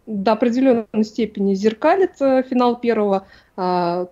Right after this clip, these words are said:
тут тоже всё заканчивается довольно такой мощной сценой между Евой и Виланеллой, очень драматической, хотя местами мне показался, э, всё-таки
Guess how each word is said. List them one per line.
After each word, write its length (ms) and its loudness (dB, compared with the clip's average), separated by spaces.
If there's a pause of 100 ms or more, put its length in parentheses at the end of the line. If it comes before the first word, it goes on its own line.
тут 240 -10
тоже 240 0
всё 160 -6
заканчивается 680 -4
довольно 380 -2
такой 260 -2
мощной 460 4
сценой 400 -2
между 560 -2
Евой 440 0
и 380 -2
Виланеллой, 520 4
очень 260 0
драматической, 880 -2 (380)
хотя 720 2
местами 480 -2
мне 220 -2
показался, 560 -6
э, 280 -4
всё-таки 640 -2